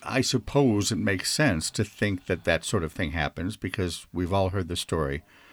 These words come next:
of, of racial discrimination. If a realtor was going to do that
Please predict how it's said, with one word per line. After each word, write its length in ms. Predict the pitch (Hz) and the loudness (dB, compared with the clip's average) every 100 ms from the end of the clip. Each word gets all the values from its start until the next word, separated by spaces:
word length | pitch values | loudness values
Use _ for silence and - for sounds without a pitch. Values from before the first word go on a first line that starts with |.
| - - | -20 -6
of, 260 | 80 73 - | -4 -4 -4
of 360 | - 82 85 - - | -6 -6 -8 -20 -6
racial 380 | 101 104 - | -2 -2 -2
discrimination. 840 | 92 - - 82 92 110 - 82 - - - _ - | -4 -4 -2 0 2 0 -2 -6 -6 -14 -20 _ 2
If 240 | 123 - | 4 6
a 140 | 113 | 4
realtor 500 | 104 107 127 113 123 | 6 6 4 6 2
was 180 | 104 101 | 4 0
going 360 | - 110 110 104 | 2 2 2 0
to 160 | - | -4
do 340 | 90 82 113 107 | -6 2 2 4
that 320 | 107 98 - | 2 2 0